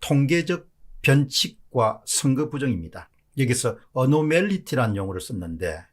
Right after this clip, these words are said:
이 용어는 그냥 비정상보다 훨씬 더 강한 변칙과 같은 그런 뜻을 갖고 있습니다. 선거 부정이란 뜻도 함께, 예, 표현했습니다. 모든 추정치 및 테스트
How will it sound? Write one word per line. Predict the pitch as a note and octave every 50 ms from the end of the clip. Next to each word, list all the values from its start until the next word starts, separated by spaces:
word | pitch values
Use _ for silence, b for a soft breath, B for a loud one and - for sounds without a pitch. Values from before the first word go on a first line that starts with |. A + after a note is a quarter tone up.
| - -
이 | B2 A#2 A2+ A2 G#2+ G2+
용어는 | G#2 G2+ G#2+ A#2 B2 A#2+ A2 G2+ G2+ G2+ - _
그냥 | - B2 A#2+ A#2+ B2+ A#2+ -
비정상보다 | - - C3 A#2+ C#3+ D3+ D#3+ D#3 - D3+ D3 C#3 A#2+ C3 C3
훨씬 | B2 - - - F#3 F3+ E3+ - - F#3+ F3
더 | D3 D3+ -
강한 | - G2+ G#2+ G#2 F#2 E2+ A#2 G2 D#2 D2 - _ _ _ _ _
변칙과 | - B2 A#2+ A#2+ B2 - - - D#3 - _ _ _ _ _ - A2+ G2
같은 | F2+ E2+ - - E2+ E2
그런 | - - F#2+ F2+ -
뜻을 | - - - - F#2+ E2 E2 - -
갖고 | - G2+ G2 - - F2
있습니다. | E2 - - - E2 D#2+ - - - - _ _ _ _ _
선거 | - - - - C3+ C3+ B2 C#3+ D3 D3+
부정이란 | - D#3 D3 D3+ B2+ G2 F#2 - - G#2+ G2+ F#2+ F2 E2 -
뜻도 | A#2 - - - G#2 G2 G2 - _ _ - _
함께, | - C3+ C3 B2+ B2 - A2+ F#2+ F2+ - - _ _ _ _ -
예, | G2+ D#2 -
표현했습니다. | - - G#2 F#2 E2+ E2 E2 - - G2 E2 D#2+ - - - _ _ _ _ _ _ _
모든 | B2 A#2+ C3+ D3+ F#3 G3 F#3+ G3
추정치 | - - - E3+ F#3+ F3 D3+ - - - - C#3
및 | D3+ D#3 D3+ _ -
테스트 | - - C3 - - - B2+ A2+ A2+ A2+